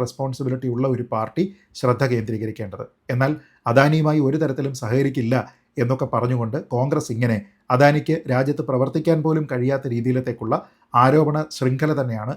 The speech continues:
ഇപ്പോൾ കൊണ്ടുവന്നിരിക്കുന്നത്. ആലോചിച്ച് നോക്കുക, രാഹുൽ ഗാന്ധി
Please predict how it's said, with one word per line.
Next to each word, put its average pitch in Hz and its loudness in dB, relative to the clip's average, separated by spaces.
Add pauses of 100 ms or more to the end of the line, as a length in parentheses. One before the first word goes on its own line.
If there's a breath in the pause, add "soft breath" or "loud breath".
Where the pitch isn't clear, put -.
(120)
ഇപ്പോൾ 123 -8
കൊണ്ടുവന്നിരിക്കുന്നത്. 110 -6 (760)
ആലോചിച്ച് 147 6
നോക്കുക, 127 2 (280)
രാഹുൽ 123 4
ഗാന്ധി 135 0